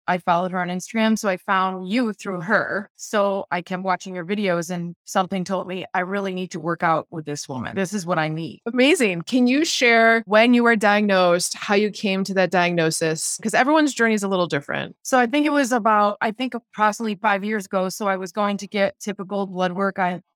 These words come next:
Speaker 1: would go on business trips to Salt Lake City, Utah, and I would go and get these, like, intensive blood works done. And I think it was go-, going through different stages of my life. I heard the word thyroid,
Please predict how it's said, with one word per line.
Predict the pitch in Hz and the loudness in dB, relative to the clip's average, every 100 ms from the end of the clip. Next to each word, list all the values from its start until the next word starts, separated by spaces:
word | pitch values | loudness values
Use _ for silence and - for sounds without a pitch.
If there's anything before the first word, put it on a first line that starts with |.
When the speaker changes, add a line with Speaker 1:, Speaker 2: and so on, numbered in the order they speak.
| - | -16
Speaker 1:
would | 196 190 | -8 -6
go | - 196 | 0 0
on | 190 | 0
business | 202 196 190 | -2 -4 -6
trips | - 196 - | -8 -8 -10
to | - 202 | -6 -6
Salt | - 190 | 0 0
Lake | 190 | 0
City, | - 185 | -6 -6
Utah, | 180 196 190 185 | -6 -2 0 2
and | |
I | 180 | 2
would | 180 180 | -2 -2
go | 185 | -2
and | 180 | 0
get | 180 175 | -6 -6
these, | 190 165 | -8 -2
like, | 175 170 | -4 -2
intensive | 196 165 190 175 175 | -8 -4 -4 -4 -8
blood | 151 180 | -4 -4
works | 170 175 - | -2 -6 -2
done. | 185 180 180 | 0 2 0
And | 165 _ _ _ _ _ - | -4 _ _ _ _ _ -10
I | 202 | -6
think | 247 226 _ | -2 -4 _
it | 214 | -4
was | 202 196 - 214 | -4 -4 -6 -2
go-, | 196 | -2
going | 196 208 208 208 | 0 0 0 -4
through | - 196 190 185 - | -8 -6 -4 -4 -6
different | 196 175 - | -6 -6 -8
stages | 185 185 175 | -4 -4 -4
of | 175 | -2
my | 165 | -2
life. | 180 202 196 - | 2 2 0 0
I | 202 | 0
heard | 196 190 175 | 0 -2 -2
the | 185 | -2
word | 190 180 | -2 -2
thyroid, | 262 262 262 240 233 226 214 | 2 2 2 2 2 2 -2